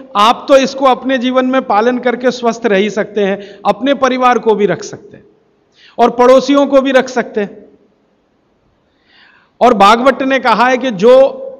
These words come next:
अपने दुखों को दूर कर ले और दूसरों के दुखों को दूर करने का काम करे, वो ही मोक्ष का भागी है,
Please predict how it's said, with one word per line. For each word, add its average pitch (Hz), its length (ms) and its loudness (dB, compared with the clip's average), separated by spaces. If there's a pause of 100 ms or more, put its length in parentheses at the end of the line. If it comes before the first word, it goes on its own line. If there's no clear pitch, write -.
(460)
अपने 262 400 0
दुखों 254 380 -2
को 269 140 2
दूर 247 280 -2
कर 220 240 0
ले 214 220 2
और 240 280 -4
दूसरों 233 440 -6
के 254 140 -4
दुखों 226 320 -2
को 262 160 0
दूर 247 300 -4
करने 233 380 -2
का 254 200 -2
काम 220 320 -2
करे, 233 220 2
वो 220 200 2
ही 269 120 0
मोक्ष 226 360 -2
का 226 180 -4
भागी 160 300 -4
है, 123 200 -8